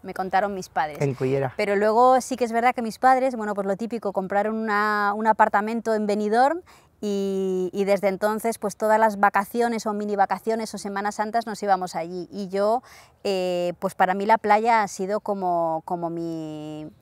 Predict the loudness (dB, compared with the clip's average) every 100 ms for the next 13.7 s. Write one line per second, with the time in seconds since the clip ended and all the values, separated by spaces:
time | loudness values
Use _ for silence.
0 | -12 -4 4 6 4 2 0 0 -4 -4
1 | -6 -6 -4 -2 0 0 -2 0 2 2
2 | 0 -4 -4 -4 -6 -8 -8 -8 -6 -6
3 | -6 -6 -6 -4 -2 -2 -4 -8 -8 -6
4 | -4 -4 -2 -4 -4 -4 -6 -10 -20 -20
5 | -6 -4 0 0 0 0 2 2 2 2
6 | 0 0 -2 2 2 2 2 0 2 2
7 | 2 0 -4 0 2 2 0 -2 -2 -2
8 | 0 0 -2 -2 0 -2 -2 -4 -4 -4
9 | -4 -6 -14 -20 -20 -4 2 6 6 6
10 | 4 4 2 4 2 2 -2 -2 -2 -4
11 | 0 4 6 6 6 4 0 -2 2 6
12 | 6 4 0 -2 -6 -4 -2 0 2 2
13 | 2 2 0 -4 0 0